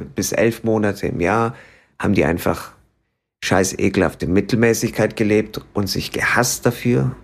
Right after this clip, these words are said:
Speaker 2: und dann die Sau rausgelassen, einen Monat bis zwei Monate lang im Urlaub.
Speaker 1: Hm. Ja. Ja, das ist das Problem, ne? Wenn die sich selbst dafür hassen, ist halt scheiße.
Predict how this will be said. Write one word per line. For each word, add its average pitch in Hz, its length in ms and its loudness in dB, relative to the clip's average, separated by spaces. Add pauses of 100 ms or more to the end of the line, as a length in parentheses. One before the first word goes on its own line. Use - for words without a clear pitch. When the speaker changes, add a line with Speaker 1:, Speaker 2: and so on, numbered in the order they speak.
(160)
Speaker 2:
und 101 260 -2
dann 92 160 2
die 87 120 0
Sau 69 240 0
rausgelassen, - 680 -2
einen 67 180 2
Monat - 300 0 (140)
bis - 180 0
zwei - 180 0
Monate 50 420 -2
lang - 280 -4 (120)
im 107 140 6
Urlaub. - 500 -4 (1200)
Speaker 1:
Hm. 143 240 4 (720)
Ja. 101 340 4 (1000)
Ja, 117 80 6
das 117 140 4
ist 131 80 0
das 127 80 0
Problem, 131 380 2
ne? 113 160 2
Wenn 117 120 2
die 117 80 2
sich 113 160 2
selbst 120 340 0
dafür 110 280 0
hassen, 135 240 -4
ist - 100 -4
halt 87 120 0
scheiße. - 380 -2